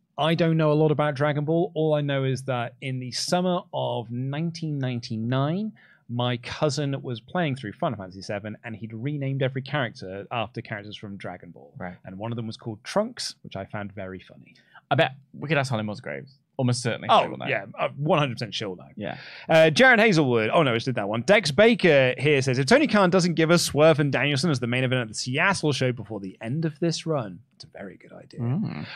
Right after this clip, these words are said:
Speaker 1: Also, I mean, I wasn't on the, um, uh, Dynamite show. Huge thumbs up for a program between Swerve and Hangman Page.
Speaker 2: Oh, yeah.
Speaker 1: Oh.
Speaker 2: Oh, yeah.
Speaker 1: Oh, man. When I was watching the show and Swerve came out, s-, I jumped out of my chair.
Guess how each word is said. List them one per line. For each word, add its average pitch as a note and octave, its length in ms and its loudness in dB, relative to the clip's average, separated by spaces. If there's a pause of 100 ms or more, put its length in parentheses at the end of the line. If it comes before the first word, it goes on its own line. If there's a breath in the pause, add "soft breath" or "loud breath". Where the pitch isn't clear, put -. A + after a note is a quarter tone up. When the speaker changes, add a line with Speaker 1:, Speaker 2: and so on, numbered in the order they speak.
(100)
Speaker 1:
Also, A3+ 320 2
I F3+ 120 4
mean, G3 100 4
I G3 60 4
wasn't G#3 240 4
on F#3+ 160 2
the, F3 320 0
um, C3+ 540 0 (440)
uh, B2+ 180 0
Dynamite C3+ 520 0
show. F3+ 320 0 (520)
Huge C#3 420 -6
thumbs A#2+ 260 -2
up C3 160 -4
for B2 100 -4
a A2+ 60 -2
program A#2 380 -6
between C3 260 -8
Swerve G#2+ 300 -6
and G#2 100 -12
Hangman G#2+ 340 -10
Page. A2 420 -10 (220)
Speaker 2:
Oh, G3+ 140 4
yeah. B2 260 4
Speaker 1:
Oh. C#3+ 200 6 (200)
Speaker 2:
Oh, G3 140 4
yeah. A2+ 320 0
Speaker 1:
Oh, A3 360 4
man. D3 520 0 (180)
When G3 100 0
I G#3 40 6
was F#3+ 100 2
watching A#3+ 280 2
the F3 60 0
show F3 300 2
and A#3+ 100 0
Swerve F3+ 340 4
came G3 240 2
out, B3 180 2 (320 soft breath)
s-, - 220 -6 (120)
I A#2 120 -14 (100)
jumped A#2 260 -2
out C3 100 2
of D3+ 60 0
my F3 140 2
chair. F3 560 4